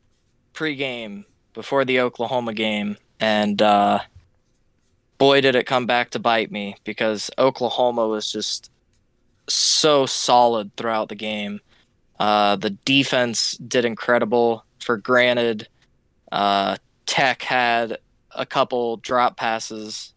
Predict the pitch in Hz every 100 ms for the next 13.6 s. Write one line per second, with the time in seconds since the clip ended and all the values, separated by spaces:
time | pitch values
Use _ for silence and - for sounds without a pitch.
0 | - 107 104 123 123 117 113 110 - 123
1 | 120 107 - 113 - 104 110 107 107 107
2 | - - - _ _ _ _ - 117 113
3 | - - 127 - 123 131 - 117 107 110
4 | 107 110 - - _ _ _ _ _ _
5 | _ 120 117 113 - _ _ 123 127 127
6 | 120 120 113 110 110 107 107 101 110 104
7 | 104 104 - _ _ _ _ _ - 120
8 | 120 117 - - 117 110 127 131 123 113
9 | - 104 101 101 101 - _ _ _ _
10 | _ - 104 104 101 101 101 101 98 -
11 | 123 127 - - 120 101 110 - 104 107
12 | 104 101 - 104 104 104 104 104 104 104
13 | 101 104 104 104 104